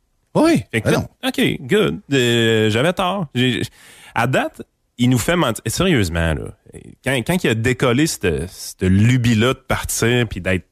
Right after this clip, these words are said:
Speaker 2: chef, puis on s'est parlé, là, avant qu'il prenne sa décision d'embarquer, là.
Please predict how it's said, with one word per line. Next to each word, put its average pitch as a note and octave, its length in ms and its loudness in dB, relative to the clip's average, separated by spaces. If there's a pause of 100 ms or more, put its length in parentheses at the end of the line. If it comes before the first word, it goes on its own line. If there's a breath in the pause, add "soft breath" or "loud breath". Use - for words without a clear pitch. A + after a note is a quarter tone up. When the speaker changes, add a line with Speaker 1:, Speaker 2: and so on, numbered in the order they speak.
Speaker 2:
chef, A#2 480 -2
puis A2 240 -16
on F2 140 -6
s'est C3 140 0
parlé, C3 400 2
là, C#3 160 4 (120)
avant A#2 240 0
qu'il - 120 -10
prenne C#3+ 200 -2
sa A#2 120 -2
décision G#2+ 420 0
d'embarquer, F#2 580 -2
là. - 60 -14